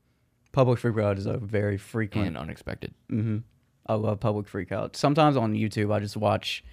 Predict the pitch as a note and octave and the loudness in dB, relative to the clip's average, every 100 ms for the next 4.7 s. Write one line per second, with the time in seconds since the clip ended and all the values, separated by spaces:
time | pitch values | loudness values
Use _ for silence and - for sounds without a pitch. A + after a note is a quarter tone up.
0 | - _ _ _ C3+ A2+ G#2+ - G#2+ G2+ | -20 _ _ _ 2 2 0 0 -2 0
1 | G#2 - G2+ - G#2 G2+ G2 - F#2+ G#2+ | -2 -2 -4 -4 -6 -4 -6 -6 -8 -8
2 | - - - _ - D#2+ D#2+ D2 - D3 | -12 -20 -20 _ -8 -4 -2 2 8 10
3 | D3+ B2 A2 - A2+ A2 A2+ A2 - A2+ | 12 10 8 4 4 4 6 4 4 2
4 | A2 G#2 G2+ - G#2+ G#2 F#2 | 2 2 0 -4 -2 0 -2